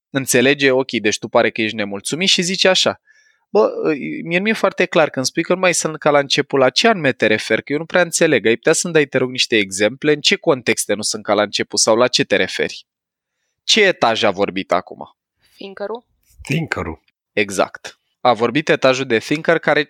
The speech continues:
Speaker 1: a cerut informație factuală, date.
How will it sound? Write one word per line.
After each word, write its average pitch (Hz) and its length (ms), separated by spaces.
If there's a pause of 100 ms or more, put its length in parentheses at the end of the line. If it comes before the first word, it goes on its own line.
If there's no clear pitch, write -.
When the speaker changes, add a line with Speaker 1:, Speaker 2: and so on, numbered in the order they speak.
Speaker 1:
a 135 120
cerut 143 360
informație 147 640
factuală, 123 600
date. 107 500